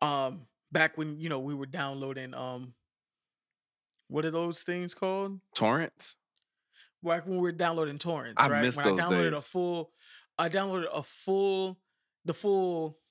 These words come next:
Speaker 1: Outkast discography at the time, and it had, like, a mixtape in there where it just literally had all, it was a mixtape full of just all Andre three thousand verses, like, all the best Andre three thousand verses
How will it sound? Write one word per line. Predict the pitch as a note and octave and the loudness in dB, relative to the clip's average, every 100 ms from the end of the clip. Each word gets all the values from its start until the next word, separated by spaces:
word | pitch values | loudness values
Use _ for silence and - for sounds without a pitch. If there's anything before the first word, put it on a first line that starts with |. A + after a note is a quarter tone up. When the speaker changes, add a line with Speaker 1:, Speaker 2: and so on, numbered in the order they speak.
| _ _ - | _ _ -2
Speaker 1:
Outkast | E3 F3 - E3 D#3+ D#3 D3+ - - _ _ _ | 0 0 -2 0 0 0 -4 -8 -12 _ _ _
discography | E3 - F3+ E3 D3 D#3+ | -2 2 0 0 -4 -6
at | D#3 | -6
the | C#3 | -6
time, | F3 E3 D3 C3 C3 _ _ _ _ _ _ _ - | -2 -2 -2 -6 -12 _ _ _ _ _ _ _ -2
and | F3+ E3+ D#3+ D3 - _ | 0 2 0 -2 -10 _
it | F3+ | 0
had, | D3 F#3+ F#3 | 4 2 2
like, | E3 D3+ | 0 -2
a | |
mixtape | D#3 B3 - F#3+ C#3+ - | 0 0 0 -4 -4 -6
in | C3+ | -8
there | A#2+ A#2 G#2+ - _ _ _ - | -6 -8 -10 -14 _ _ _ -2
where | F3 | 0
it | F3 | 0
just | D#3+ D#3+ | -4 2
literally | G3+ G3 F#3+ F3+ | 2 2 0 0
had | D#3+ D#3+ D3+ D3 _ | 2 2 0 -4 _
all, | D#3 E3 E3+ E3+ D#3+ _ - | 0 2 2 0 -2 _ 0
it | G3 | 2
was | G3+ | 4
a | |
mixtape | G#3 A3 G3 | 2 0 -2
full | - A3+ G#3 | 0 0 0
of | |
just | F3 D#3+ - | -2 -6 -2
all | F3 F3+ F3+ E3+ - _ _ - | 0 2 0 -2 -8 _ _ 0
Andre | F#3 E3+ E3+ | 0 2 -2
three | F3 | 0
thousand | D3 C#3+ C#3 | 2 2 -2
verses, | A#2+ A2 - - - | -8 -8 -10 -18 -2
like, | C3+ - | -2 2
all | G3 | 2
the | F3 | 2
best | C3+ - G3 F#3 - | -2 2 2 2 -2
Andre | F3 E3+ | -2 0
three | D#3 E3 | -2 0
thousand | E3 D#3+ D#3+ | 2 2 0
verses | E3 D3+ D#3+ | -2 -2 -8